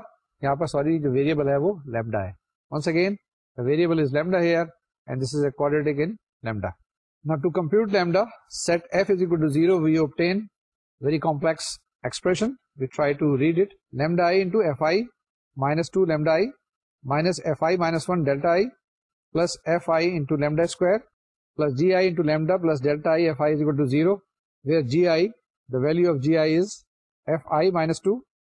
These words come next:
lambda I square minus F of, not F I minus one delta I square plus F I delta I plus lambda I۔ Now a direct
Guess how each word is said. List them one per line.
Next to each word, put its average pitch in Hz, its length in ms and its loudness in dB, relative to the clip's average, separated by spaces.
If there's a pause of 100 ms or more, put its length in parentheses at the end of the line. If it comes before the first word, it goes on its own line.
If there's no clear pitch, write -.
(200)
lambda 156 340 0
I 160 180 2
square 185 360 0 (500)
minus 151 440 -2
F 175 260 0
of, 196 60 0 (580)
not 135 100 -2 (240)
F 202 180 2 (240)
I 156 160 0
minus 156 440 -2
one 220 80 -2 (320)
delta 147 240 0
I 160 120 2
square 190 320 0 (640)
plus 170 360 -2
F 185 160 -2
I 165 160 2 (420)
delta 165 380 0
I 175 80 2 (460)
plus 175 180 -2
lambda 160 280 2
I۔ 120 120 -2 (640)
Now 151 80 0
a 160 80 2
direct 170 320 2